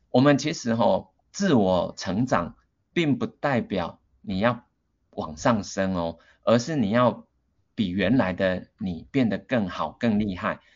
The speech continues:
所以是每天都可以站在比原本更往前一步。我觉得这样子就是一个成长型的思维。成长型思维不代表我们的官阶要越来越高，所以我觉得这是一个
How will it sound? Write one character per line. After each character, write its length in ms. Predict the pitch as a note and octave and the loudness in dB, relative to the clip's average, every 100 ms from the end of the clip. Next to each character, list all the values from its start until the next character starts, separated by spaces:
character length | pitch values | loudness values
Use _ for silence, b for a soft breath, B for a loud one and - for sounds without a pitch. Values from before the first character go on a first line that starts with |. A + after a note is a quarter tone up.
| b | b
所 180 | - D#3 | -2 0
以 80 | |
是 320 | A#2+ D3 C3 - | 0 -2 -4 -4
每 220 | G2 F#2+ | -2 -2
天 260 | G2 B2+ B2+ | 0 0 2
都 140 | C3 | 2
可 120 | B2+ | 0
以 60 | G2 | -4
站 280 | - B2+ A2+ | 0 0 0
在 160 | A2 | 0
比 180 | - F#2+ | -2 -4
原 240 | F2+ F#2+ | -2 -2
本 160 | G#2+ F2+ | -2 -4
更 260 | - B2 G2+ | -4 -2 -2
往 220 | D#2+ D#2 | -4 -8
前 300 | - E2 E2+ | -10 -8 -8
一 60 | |
步。 300 | - A#2 G2+ b b b b b | -8 -4 -4 b b b b b
我 120 | - | -4
觉 100 | A2+ | 0
得 80 | E3+ | 0
这 100 | F#3 | 2
样 140 | E3 | 2
子 120 | B2+ G#2 | 2 0
就 140 | C3+ | -2
是 140 | B2+ | -2
一 60 | C#3 | -2
个 100 | A2 | -2
成 240 | - G#2 | 0 0
长 180 | A#2 F2+ | 0 -2
型 180 | E2+ F2+ | -4 -4
的 120 | F#2 | -4
思 240 | - G#2+ A2 | -4 -2 0
维。 320 | F#2+ B1 - b b b | 2 -2 -6 b b b
成 180 | C#3 F#3+ | 0 2
长 180 | C3+ | 2
型 200 | A#2+ A#2 | 4 2
思 180 | A#2 C#3+ | 2 2
维 140 | C3+ F#2+ | 2 2
不 120 | G#2+ | 0
代 220 | C3 A#2+ | 0 0
表 200 | F#2+ F2+ | 2 -2
我 100 | F2+ | 0
们 100 | F2+ | -2
的 80 | F#2+ | -4
官 300 | - G#2 G#2+ | -2 0 0
阶 240 | G#2 G2 | -2 -4
要 160 | G2+ G2 | -2 -4
越 140 | G2+ | -4
来 60 | F2 | -4
越 180 | F#2 F2+ | -4 -8
高， 380 | - - E2 - b _ | -6 -8 -8 -10 b _
所 120 | - B2+ | -4 0
以 40 | |
我 60 | G#2 | 2
觉 100 | A2+ | 2
得 60 | |
这 160 | A2+ B2 | 2 -2
是 160 | A#2 A2+ | -2 -2
一 60 | |
个 180 | G2+ F2 | -2 -4